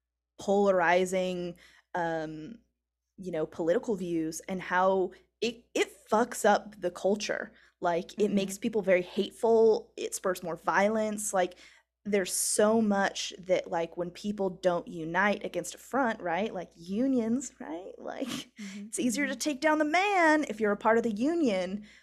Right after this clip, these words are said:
Speaker 1: um, it's, it's easy to keep people in a box when they are divided and
Speaker 2: Yeah.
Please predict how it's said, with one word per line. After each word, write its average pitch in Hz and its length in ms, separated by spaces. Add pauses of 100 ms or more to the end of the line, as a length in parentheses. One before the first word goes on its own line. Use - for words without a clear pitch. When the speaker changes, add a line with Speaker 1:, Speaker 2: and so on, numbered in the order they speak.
(180)
Speaker 1:
um, 185 600 (180)
it's, 208 300 (140)
it's - 260
easy 208 360
to - 120
keep - 260
people 170 600
in 180 100
a 170 40
box 170 580
when 180 320
they 175 140
are - 160
divided - 560 (120)
and - 480 (140)
Speaker 2:
Yeah. 165 160